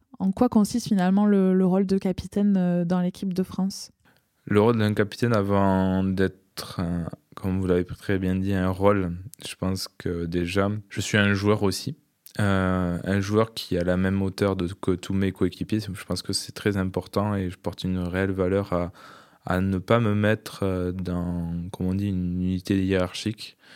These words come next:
Speaker 2: Pour moi, je mets tout le monde sur le même piédestal. Euh,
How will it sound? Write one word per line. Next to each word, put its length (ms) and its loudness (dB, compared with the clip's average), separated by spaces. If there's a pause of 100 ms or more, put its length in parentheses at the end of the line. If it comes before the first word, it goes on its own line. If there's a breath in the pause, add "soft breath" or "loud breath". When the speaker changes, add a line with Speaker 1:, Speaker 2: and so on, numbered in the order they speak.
(300 loud breath)
Speaker 2:
Pour 140 -2
moi, 180 2
je 140 -4
mets 180 -2
tout 160 -8
le 60 0
monde 180 0
sur 160 -10
le 80 -4
même 260 -2
piédestal. 680 0 (680 loud breath)
Euh, 760 2